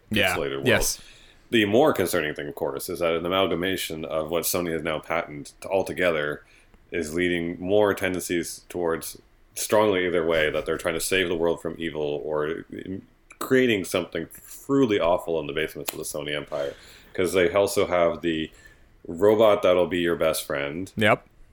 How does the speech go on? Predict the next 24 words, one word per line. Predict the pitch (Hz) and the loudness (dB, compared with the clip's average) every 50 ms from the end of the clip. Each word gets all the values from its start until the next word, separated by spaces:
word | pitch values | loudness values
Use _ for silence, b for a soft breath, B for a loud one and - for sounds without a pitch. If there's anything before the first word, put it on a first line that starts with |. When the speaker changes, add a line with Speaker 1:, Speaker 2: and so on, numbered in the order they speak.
| _ _ _ | _ _ _
Speaker 2:
Um, | - 87 85 85 80 80 78 76 76 76 85 - - | 0 0 2 2 0 0 -4 -8 -10 -12 -14 -12 -6
and | - 82 82 80 78 78 78 76 - - - - - _ _ _ _ _ _ - - - | -2 -2 -2 -2 -4 -6 -10 -12 -14 -16 -20 -20 -20 _ _ _ _ _ _ -16 -14 -14
I | - | -14
forget, | - - 85 - - 82 85 - | -12 -12 -12 -12 -10 -10 -10 -10
it | - - | -2 0
did | 120 123 90 | 2 4 4
other | 87 98 90 | 4 4 2
creepy | - - 98 90 - 80 76 | 2 0 -2 -2 -2 -4 -6
things, | - - 82 76 71 73 73 - | -4 -4 -4 -4 -4 -6 -6 -2
but | - 82 | -2 -2
it | 80 | 0
would, | 90 92 | 0 2
like, | 92 92 87 82 | 2 2 0 0
be | 101 95 | -2 0
with | 87 95 95 90 - | 2 2 2 2 2
you | 95 87 85 | 0 0 0
and, | 82 80 | 0 -2
like, | 80 76 - | -4 -6 -2
tell | - 87 85 85 | 0 0 2 2
you | 82 78 | 0 -2
what | 78 76 | -4 -6
games | - 82 78 80 82 - - - | -6 -6 -6 -4 -6 -6 -8 -8
to | 73 | -8
play. | - - 76 71 69 71 73 71 | -4 -2 -2 0 0 -2 -4 -6